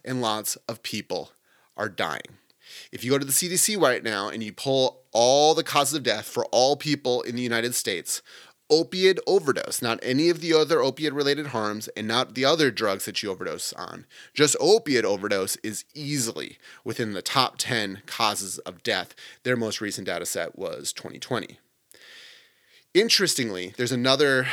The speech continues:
uh, organization out there called the National Safety Council, and they track causes of death from all the different types of accidents. When you think about the topics that we cover in emergency medicine and you compare that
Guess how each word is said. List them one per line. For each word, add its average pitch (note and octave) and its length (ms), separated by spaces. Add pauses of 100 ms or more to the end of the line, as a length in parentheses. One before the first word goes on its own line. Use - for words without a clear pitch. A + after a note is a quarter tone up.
(360)
uh, G#2 200
organization A#2+ 520
out G#2 60
there G#2 100
called G#2 200
the G#2+ 60
National G#2+ 440
Safety F#3 320
Council, F2 400
and G#2+ 100
they C#3 80
track B2 300
causes G#2 300
of F#2+ 100
death F#2+ 180
from G#2 140
all G#2 80
the G#2 80
different F#2+ 240
types F#2+ 220
of - 160
accidents. - 720 (760)
When C#3+ 140
you F#3 180
think G3 280
about C#3 300
the A#2+ 60
topics D3 500
that A2+ 100
we A2 100
cover A2 400
in B2 180
emergency A2+ 640
medicine A2 520
and A2 160
you B2+ 80
compare A#2+ 520
that G#2 360